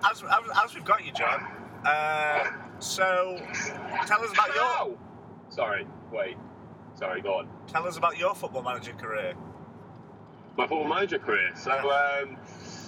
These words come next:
Speaker 2: started about ninety-seven, I reckon. About ninety-seven.
Speaker 1: Good, started
Speaker 2: Uh, I
Speaker 1: early.
Speaker 2: think, I think that, I think that was the green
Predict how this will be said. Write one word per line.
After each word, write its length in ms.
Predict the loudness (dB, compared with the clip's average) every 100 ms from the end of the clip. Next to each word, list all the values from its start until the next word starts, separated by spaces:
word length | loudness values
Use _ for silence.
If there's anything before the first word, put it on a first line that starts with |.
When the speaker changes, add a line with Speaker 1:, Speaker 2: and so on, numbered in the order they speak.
| -10
Speaker 2:
started 460 | 0 2 2 2
about 520 | 2 2 0 0 -4 -2
ninety-seven, 640 | 0 0 0 0 0 0
I 60 | 0
reckon. 380 | 0 0 0 -4 -14 -16 -16 0
About 200 | 2 2
ninety-seven. 640 | 0 0 0 -4 -4 -6
Speaker 1:
Good, 240 | 0 0 2
started 340 | 4 4 2
Speaker 2:
Uh, 60 | 2
I 40 |
Speaker 1:
early. 80 | 2 0
Speaker 2:
think, 60 | -2 -4 2
I 40 |
think 160 | 4 4
that, 100 | 0 -2
I 280 | -2 0 0
think 160 | 2
that 40 | 2
was 100 | 2
the 60 |
green 600 | 2 2 4 2 0 -2